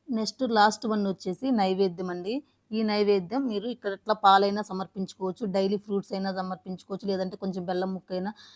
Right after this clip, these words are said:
ఇలా సమర్పించుకోవచ్చు అండి. పాలు డ-, రెగ్యులర్గా పెట్టడం అనేది, పాలు అనేది మనకి సంపూర్ణ ఆహారం అండి. రెగ్యులర్గా మనం ప్రసాదం కింద పెట్టేసుకోవచ్చు, లేదంటే మనం ఇంకా ఏదైనా ప్రసాదం అట్లా ప్రిపేర్ చేసేటప్పుడు మహాప్రసాదం అని చెప్పి కూడా సమర్పించవచ్చు. మనం స్వామివారికి నైవేద్యం సమర్పించేటప్పుడు "వం అమృత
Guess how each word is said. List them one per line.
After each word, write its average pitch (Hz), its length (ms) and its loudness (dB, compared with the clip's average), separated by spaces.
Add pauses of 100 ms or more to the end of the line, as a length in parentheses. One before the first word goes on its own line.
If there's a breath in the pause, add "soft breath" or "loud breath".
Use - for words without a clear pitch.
ఇలా 202 140 0
సమర్పించుకోవచ్చు 185 800 -4
అండి. 180 220 -2
పాలు 208 300 6
డ-, 208 200 0
రెగ్యులర్గా 196 380 0
పెట్టడం 185 340 -4
అనేది, 185 220 -2
పాలు 196 280 4
అనేది 196 220 -2
మనకి 202 240 -4
సంపూర్ణ 208 440 -2
ఆహారం 185 360 2
అండి. 185 140 -4
రెగ్యులర్గా 196 420 -4
మనం 196 180 -10
ప్రసాదం 185 380 -4
కింద 180 200 -12
పెట్టేసుకోవచ్చు, 180 720 -8 (440 loud breath)
లేదంటే 208 480 2
మనం 220 320 4
ఇంకా 196 340 -2
ఏదైనా 196 260 -2
ప్రసాదం 196 400 -2
అట్లా 190 180 -6
ప్రిపేర్ 185 320 -6
చేసేటప్పుడు 202 340 -6
మహాప్రసాదం 190 640 2
అని 185 120 -6
చెప్పి 175 180 -10
కూడా 190 160 0
సమర్పించవచ్చు. 180 760 -8 (320 loud breath)
మనం 233 180 0
స్వామివారికి 208 640 4
నైవేద్యం 196 480 0
సమర్పించేటప్పుడు 185 800 -6 (320 loud breath)
"వం 214 200 6 (100)
అమృత 208 380 2